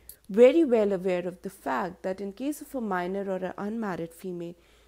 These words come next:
you just have to do the examination or the inspection. No digital examination. Do not even attempt to do a per speculum examination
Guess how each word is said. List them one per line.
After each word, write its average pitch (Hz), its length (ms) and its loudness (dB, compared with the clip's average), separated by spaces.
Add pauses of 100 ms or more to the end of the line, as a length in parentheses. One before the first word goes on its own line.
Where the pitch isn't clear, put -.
(140)
you 240 160 0
just 339 320 0
have 233 260 -4
to 220 120 -6
do 208 240 -4
the 285 260 0 (480)
examination 170 1080 -4
or 170 120 -6
the 180 180 -2
inspection. 170 760 -6 (500)
No 277 240 2
digital 214 500 -2
examination. 185 1300 -4 (320)
Do 269 160 0
not 294 260 0
even 208 280 0
attempt 240 540 -2
to 226 100 -6
do 196 220 -2
a 190 40 0
per 190 240 -4
speculum 175 560 -8
examination - 1000 -12